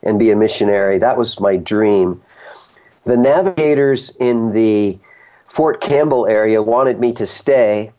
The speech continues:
I was recruited by another Navigator in San Diego to move. And I'm in this great moral quagmire of what do I do? Do I go west?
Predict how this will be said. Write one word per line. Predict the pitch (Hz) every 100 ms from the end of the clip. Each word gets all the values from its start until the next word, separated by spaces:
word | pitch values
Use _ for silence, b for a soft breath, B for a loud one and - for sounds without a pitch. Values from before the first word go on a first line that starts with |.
| _ _ _ _ _ - -
I | 123
was | 120 117
recruited | 120 - 208 160
by | 127
another | 120 131 151 135
Navigator | 120 117 113 120 117 113
in | 107
San | - 131 127
Diego | 120 120 131 110 104 107
to | - 110
move. | 120 143 110 101 - - b b b b b
And | 139
I'm | 143 185 170 147 -
in | 156 143
this | 135 139
great | - - 143 160 156
moral | 120 131 147 139 123 - _ - _ -
quagmire | - 139 143 123 113 107 107 107
of | 107
what | 135
do | 135
I | 117
do? | 104 120 98
Do | 107
I | 104 101
go | 117 113 110 98
west? | 101 123 175 - -